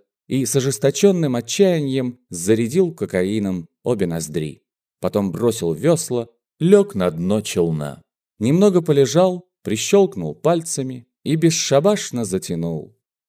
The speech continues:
«В жизни живем мы только раз. Когда монета есть у нас, думать не годится, завтра что случится.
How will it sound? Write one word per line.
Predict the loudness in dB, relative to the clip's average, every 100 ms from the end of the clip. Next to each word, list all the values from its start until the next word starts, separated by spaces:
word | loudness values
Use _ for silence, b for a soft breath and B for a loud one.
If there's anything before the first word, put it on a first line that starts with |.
| _
«В | -8 -4
жизни | 4 6 6 2 0 2
живем | 2 2 4 2
мы | -2 -2
только | 0 0 0 -4 -4
раз. | -4 -6 -6 -8 -14 -16 _ _ -6
Когда | -6 2 4 4
монета | 2 -2 -2 -2 -2
есть | -2 -2 -4 -8
у | -8
нас, | -6 -8 -10 -14 -18 _ _ _ -8
думать | 2 2 4 0 -4
не | -4 0
годится, | 2 0 -2 -6 -6 -6 -2 -2 -4 _ -14
завтра | -6 0 0 0 -6 -10
что | -10 -8
случится. | -8 -6 -8 -8 -12 -12 -12 -12